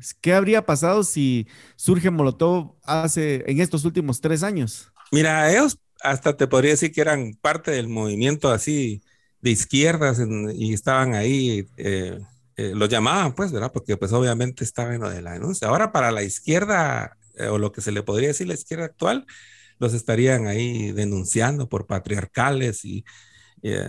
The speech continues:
Speaker 2: ¿verdad? Pero, mm, pero es que es, mira, principalmente en la juventud, uno no le puede pedir a la, a, cuando uno es jovencito o a la juventud que pueda entender todo el contexto de la situación política.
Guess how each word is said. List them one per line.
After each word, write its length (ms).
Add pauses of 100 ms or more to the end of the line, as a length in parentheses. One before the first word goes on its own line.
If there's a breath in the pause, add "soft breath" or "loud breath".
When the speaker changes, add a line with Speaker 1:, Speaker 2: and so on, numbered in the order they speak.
Speaker 2:
¿verdad? 380 (680 soft breath)
Pero, 360
mm, 480 (760)
pero 180
es 80
que 100
es, 340 (920)
mira, 200
principalmente 520
en 60
la 60
juventud, 580
uno 220
no 120
le 120
puede 320
pedir 340
a 120
la, 440
a, 460
cuando 180
uno 120
es 80
jovencito 540
o 260
a 40
la 120
juventud 680 (500 soft breath)
que 120
pueda 320
entender 560
todo 220
el 100
contexto 640
de 100
la 120
situación 420
política. 640